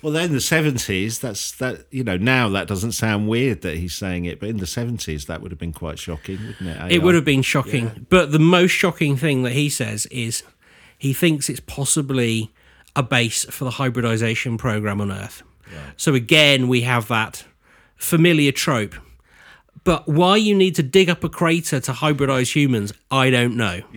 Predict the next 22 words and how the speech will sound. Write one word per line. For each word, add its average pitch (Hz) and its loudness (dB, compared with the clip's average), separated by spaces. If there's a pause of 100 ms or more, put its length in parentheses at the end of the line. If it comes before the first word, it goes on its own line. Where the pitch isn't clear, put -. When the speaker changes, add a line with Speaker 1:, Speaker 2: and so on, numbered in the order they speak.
(140)
Speaker 1:
Yeah. - -16 (340)
He's 104 -14
definitely 107 -6
thrown 101 -4
spaghetti 101 -4
against 90 -8
the 101 -8
wall 90 -6
at - -12
this 82 -12
point, 80 -14
isn't 87 -14
he? 101 -12 (640)
Speaker 2:
I, 147 4 (300)
I 151 4
think 151 0
the 131 -4
whole 151 2
thing, 143 2
unfortunately, 123 -2
is 113 -4
spaghetti. 113 -4